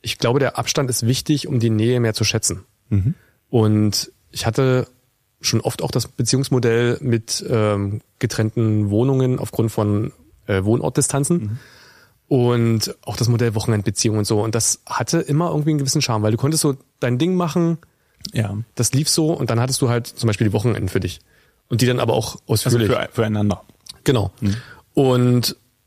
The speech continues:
Speaker 1: aber wie gesagt, wenn, wenn das alles passt und derjenige das, der wünscht,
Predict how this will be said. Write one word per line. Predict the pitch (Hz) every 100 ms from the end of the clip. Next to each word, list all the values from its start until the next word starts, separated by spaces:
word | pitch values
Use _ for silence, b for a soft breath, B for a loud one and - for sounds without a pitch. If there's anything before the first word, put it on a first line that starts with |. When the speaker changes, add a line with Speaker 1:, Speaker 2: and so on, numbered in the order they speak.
| _ - - - -
Speaker 1:
aber | - 139 143 -
wie | 139
gesagt, | 151 151 - 135
wenn, | 127 135 123
wenn | 123
das | 123
alles | - 117 -
passt | 143 - 147
und | 123
derjenige | 117 120 123 117
das, | 110 - -
der | 143 - - 131
wünscht, | 123 - - 139 - 123 127 156 -